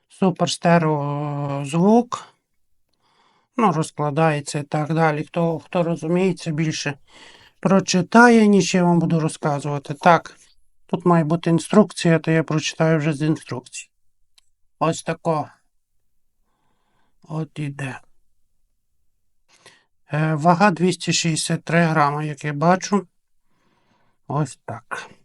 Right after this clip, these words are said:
Так, відкриємо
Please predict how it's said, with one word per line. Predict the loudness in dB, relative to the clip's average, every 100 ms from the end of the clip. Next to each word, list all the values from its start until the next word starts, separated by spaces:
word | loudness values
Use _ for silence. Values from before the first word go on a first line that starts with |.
| _ _ _ _ _ _ _ _ _ _ _ _ _ _ _ _ _ _ _ _ _ _ _ _ _ _ _ _ _ _ _ _ _ _ -20 -20 -20 _ -2
Так, | -2 -2 -6
відкриємо | -4 2 4 4